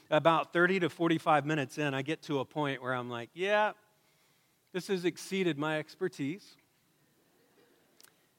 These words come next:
And so I picked up the phone and I called a few people in our church that could help. And one man dropped everything and came over and helped me fix it. He was just helping meet a practical need.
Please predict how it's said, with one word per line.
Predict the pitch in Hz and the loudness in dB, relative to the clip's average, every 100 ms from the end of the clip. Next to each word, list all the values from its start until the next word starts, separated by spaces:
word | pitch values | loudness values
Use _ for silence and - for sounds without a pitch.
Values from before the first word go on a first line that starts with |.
| _ _ | _ _
And | 160 - | -12 0
so | 180 | 2
I | 175 | 4
picked | 151 180 - | 2 -2 -4
up | 202 | -4
the | 180 | -2
phone | - 202 190 | 0 2 0
and | 127 | -2
I | 123 | -4
called | - 151 160 | -2 -2 -2
a | |
few | 131 165 160 160 151 139 _ _ _ | -6 -2 2 2 0 -6 _ _ _
people | 196 180 127 | -10 -6 -6
in | 131 | -6
our | 135 | -6
church | - 185 175 113 - - 147 | -6 -6 -6 -12 -20 -20 -14
that | 127 | -10
could | 139 | -8
help. | 135 180 127 - _ _ _ _ _ _ _ _ | -6 -6 -6 -10 _ _ _ _ _ _ _ _
And | 131 139 | -6 -2
one | 156 | 0
man | 165 170 | 2 0
dropped | 135 151 175 - | 2 2 2 0
everything | 156 185 160 127 127 139 | -4 -4 -6 -8 -8 -8
and | 120 | -4
came | 160 156 | -2 0
over | 151 160 127 151 - _ _ _ _ - | -2 -4 -8 -10 -16 _ _ _ _ -8
and | 139 | -2
helped | 143 151 | -2 -2
me | 165 | -4
fix | - 226 - | -4 -8 -8
it. | 117 - _ _ _ _ _ _ _ _ _ _ | -16 -16 _ _ _ _ _ _ _ _ _ _
He | 160 | -2
was | 165 | -2
just | 135 180 170 | -2 -6 -4
helping | 160 196 202 175 143 143 160 | -6 -6 -2 -2 -2 -8 -6
meet | 160 190 | -4 -4
a | |
practical | 143 185 208 - 147 139 | -4 -4 -4 -6 -10 -6
need. | 135 202 262 123 | -4 -4 -6 -10